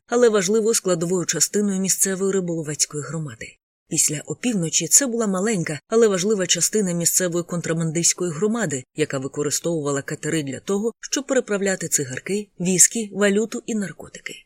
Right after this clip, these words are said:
Проминаючи той пляж, я щоразу його оглядав, шукаючи знайомі обличчя і ознаки незаконної торгівлі. У мене не було для цього особистого інтересу.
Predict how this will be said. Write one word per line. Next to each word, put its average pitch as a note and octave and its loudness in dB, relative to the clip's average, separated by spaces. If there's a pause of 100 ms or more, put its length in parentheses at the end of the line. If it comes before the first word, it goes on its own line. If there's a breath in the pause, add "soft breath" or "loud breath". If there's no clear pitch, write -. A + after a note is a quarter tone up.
(440)
Проминаючи A#3 2
той E3+ -2
пляж, A#3 -2
я F#3 -4
щоразу A3+ -2
його G#3+ 0
оглядав, A#3 -2
шукаючи D#3 -2
знайомі D3+ -2
обличчя E3+ -2 (100)
і F3 -2
ознаки E3 -2
незаконної D3+ -2
торгівлі. - -14 (260)
У G#3+ 0
мене G3+ 2
не F#3 2
було G3 6
для D#3 2
цього E3 -2
особистого D#3+ -4
інтересу. F#3+ -4